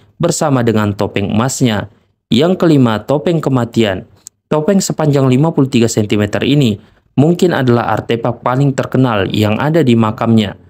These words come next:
Topeng tersebut memiliki berat sekitar sepuluh kilogram, terbuat dari emas bertahtakan batu semi mulia dan pasta kaca berwarna. Topeng ini menggambarkan Firaun dengan janggut panjang dan hiasan kepala bergambar ular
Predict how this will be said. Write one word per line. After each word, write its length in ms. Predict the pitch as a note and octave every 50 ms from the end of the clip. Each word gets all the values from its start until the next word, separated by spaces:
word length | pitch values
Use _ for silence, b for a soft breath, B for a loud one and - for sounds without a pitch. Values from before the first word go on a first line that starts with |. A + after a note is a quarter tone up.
| _ _ _ _ _ _
Topeng 240 | - B2 - F3+ F3+
tersebut 640 | F3 F#3+ D#3+ - - F#3+ F#3 F3+ D#3+ C3 - - -
memiliki 560 | - B2 B2+ C#3 D#3 F3+ G#3 G#3 - G3 D#3
berat 240 | C3+ C3 A#2+ A#2+ A#2+
sekitar 480 | - - B2 - B2 A2 - A2+ A2+ A#2
sepuluh 560 | - - - F#3+ F3 F#3 - C#3 B2 A#2+ A#2
kilogram, 720 | - A2+ A2+ A2+ A2 A2 A#2 C#3 D3 D3 C3 G#2+ - G#2 A2+ - _
terbuat 400 | A#2 A2 A2 A2+ A#2+ C3+ D3 C#3+
dari 240 | C#3+ C#3 C#3 C3+ A#2+
emas 240 | C3+ D#3 E3 D3 -
bertahtakan 960 | B2+ A#2+ - - - A2+ - - - A2+ A2 A2 - A#2+ A2 G#2+ G#2 G#2 G#2
batu 400 | A#2+ B2+ D3 D#3 - - D3+ C3+
semi 400 | - - - C#3 B2 A#2+ A2+ A2
mulia 480 | A2 A2 G#2+ G#2 A2+ C3+ D#3+ C#3+ G#2 - B B B B B B _ _
dan 240 | G#2 G2+ G2+ G2+ -
pasta 400 | C3+ C#3+ - - - C#3 A#2+ -
kaca 320 | A#2 G#2 G2+ - G#2 F#2+
berwarna. 640 | F#2+ G2 G2 G2 G2+ A2 - C3 B2 A2+ G2 - - b b b b b _ _ _
Topeng 320 | - G2 - G#2+ G#2+ A2
ini 160 | - D3 E3
menggambarkan 1040 | F3 E3 D#3+ C#3+ B2 B2 A2+ A#2 A2+ A#2 A2+ A2+ - - A2+ A2 A2 A2+ A#2 A#2+ -
Firaun 640 | _ - - D#3+ D#3+ D#3+ - C3+ C3+ B2 B2 A#2+ A2+
dengan 240 | A#2 A2 G#2+ G#2+ G#2
janggut 480 | G2+ A#2 B2 C#3 D3+ D#3+ D#3 - -
panjang 480 | C3+ B2 A#2 G#2 A#2 A2 A2 G#2+ A2 G#2+
dan 160 | G2 G#2 G#2
hiasan 480 | G#2 G#2 G#2 G#2+ A#2+ C3+ - D#3+ C#3 B2+
kepala 480 | A2+ B2 A2+ - A2 A2 A2 A2 G#2+
bergambar 640 | G#2 G#2 A2+ A#2+ A#2+ B2 C3 A#2+ A2+ A2 G#2+ G#2 B2
ular 240 | - A#2+ A2 G2+ F#2+